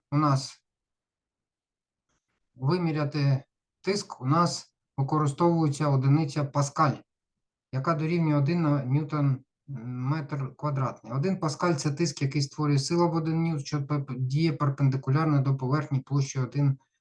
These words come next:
метр квадратний. На честь, е, французького вченого Блеза Паскаля. Кратні на практиці в-, використовують кратні одиниці тиску. Гектопаскаль — це сто паскаль,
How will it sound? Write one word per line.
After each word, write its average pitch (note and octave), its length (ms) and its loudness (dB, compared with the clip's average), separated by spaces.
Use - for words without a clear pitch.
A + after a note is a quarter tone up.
метр C#3 320 0
квадратний. B2+ 640 -2
На D3 120 2
честь, G3 380 -4
е, C3 280 2
французького C#3+ 580 0
вченого E3 360 -2
Блеза C#3 360 0
Паскаля. C3+ 540 -4
Кратні F#3+ 560 2
на C#3+ 140 0
практиці F3+ 600 -2
в-, D3+ 340 2
використовують D3 680 0
кратні D3+ 680 0
одиниці C#3 540 2
тиску. - 600 -8
Гектопаскаль — C3+ 880 0
це C3 400 0
сто D#3+ 280 -2
паскаль, F3 480 2